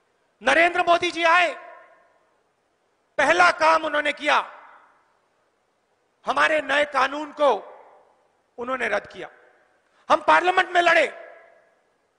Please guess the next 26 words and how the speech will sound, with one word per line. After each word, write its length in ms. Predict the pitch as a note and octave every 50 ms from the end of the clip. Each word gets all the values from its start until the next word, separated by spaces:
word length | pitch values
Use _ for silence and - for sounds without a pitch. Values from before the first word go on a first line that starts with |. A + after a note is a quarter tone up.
| _ _ _ _ _ _ _ _ _ _ _ _ _ _ _ _ _ _ _ _ _ _ F#3+
याद 300 | A3+ C4 C#4 D4 C#4+ D4+
रखिए 260 | C#4+ C#4+ - D4 D#4
उनके 260 | C#4+ D4 C#4 D4+ C#4+
साथ 220 | - C#4 D4 D4
अकाली 400 | C#4+ C#4 C4 - C#4 C#4 C#4+ D4
दल 160 | C#4+ C#4 C#4 C#4
के 120 | C#4+ C4+
नेता 240 | C4 C4 C4 C#4 B3+
बैठे 280 | B3 B3 A#3+ B3 B3
थे। 160 | B3 A#3+ A#3 F3+ - - - - - _ _ _ _ _ _ _ _ _ _ _ _ _ _ _ _ _ - -
हम 100 | D#4 D#4+
पार्लियामेंट 540 | - - D4 D#4 E4 F4 F#4 F#4 F#4 F4+ E4+
में 120 | F4+ F4
लड़े, 220 | E4+ D#4 D#4+ F4 E4+
हमने 280 | D#4 D#4+ E4 E4 E4+
कहा, 260 | E4 E4 D4+ D4+ E4
"नहीं, 420 | E4 C#4+ C#4 D4 D4 F4+ F#4 F4+ D4+ - - - - _ _ _ _ _ _ _ -
किसान 440 | D#4+ D#4 - D4+ D#4 E4 F4 F4 -
की 160 | - F4+ D#4
जमीन 400 | A#3 C#4+ C#4+ D4 E4+ F#4 F4+ D4
हम 120 | D4+ D#4
आपको 260 | D#4 D#4+ D#4+ - F4+
नहीं 320 | E4 C4+ A#3 D4 D4 F4+ F4+
देने 200 | F4+ F4 E4+ E4+
वाले 240 | D#4+ D#4 D#4 D4+ C#4
हैं।" 320 | B3+ G#3+ - - - -